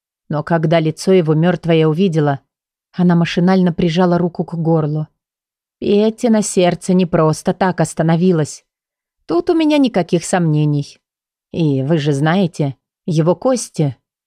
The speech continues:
"Да", поспешно проговорил Илья. "Что-то жуткое пришло в ту ночь за моим мужем. Гусаров тоже не от обычного инфаркта умер.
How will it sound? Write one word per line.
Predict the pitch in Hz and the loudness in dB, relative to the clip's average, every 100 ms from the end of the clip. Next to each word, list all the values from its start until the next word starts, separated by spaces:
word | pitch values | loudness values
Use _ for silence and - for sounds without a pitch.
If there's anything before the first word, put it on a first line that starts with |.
| - | -4
"Да", | 156 151 120 _ _ _ _ | 0 0 -2 _ _ _ _
поспешно | 165 - - 202 - 196 | -6 -6 -4 -4 -2 -2
проговорил | 180 160 156 160 160 | 0 0 0 0 0
Илья. | 160 147 139 139 _ _ _ _ _ _ _ _ | 0 0 -2 -4 _ _ _ _ _ _ _ _
"Что-то | - - 285 277 - 240 | -20 -6 -4 -4 -2 -2
жуткое | 202 220 269 254 - - 151 139 | 0 0 0 0 -4 -2 0 0
пришло | - 170 170 - 185 | -2 -2 -2 0 0
в | - | 0
ту | - 180 | 0 2
ночь | 196 220 - | 2 0 -4
за | 165 165 | -2 0
моим | 156 160 170 | 2 2 2
мужем. | 175 190 147 143 135 - _ _ _ _ - | 2 2 0 -2 -4 -8 _ _ _ _ -8
Гусаров | 147 147 151 180 - | -6 -2 0 0 -4
тоже | - 240 196 226 | -2 2 2 2
не | 220 214 | 2 2
от | 208 | 0
обычного | 226 233 - - 170 180 | 0 0 -2 -2 0 2
инфаркта | 185 - 220 170 - 190 | 0 0 -2 -2 -2 0
умер. | 202 185 151 139 | 2 2 0 -2